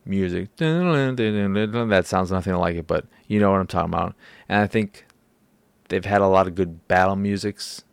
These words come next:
too, some that are reminiscent of Castlevania at times, which I'm always a fan of.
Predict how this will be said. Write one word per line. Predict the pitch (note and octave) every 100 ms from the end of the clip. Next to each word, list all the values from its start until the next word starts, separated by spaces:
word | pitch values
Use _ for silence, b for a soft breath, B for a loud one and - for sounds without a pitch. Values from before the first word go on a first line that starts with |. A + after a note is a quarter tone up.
| _
too, | - G#2+ G2+ G2+ G2+ A#2
some | - G#2+ F#2+
that | F#2
are | F#2
reminiscent | F2+ F#2 F#2 F#2+ - F2+
of | -
Castlevania | F#2 F2+ G2 F#2 F#2+ G2+
at | A2
times, | A2 G#2 A#2 G#2+
which | G2 - - b b _ -
I'm | F#2+
always | F#2 F#2 F2+
a | F#2
fan | F#2+ F#2+ G2
of. | G2+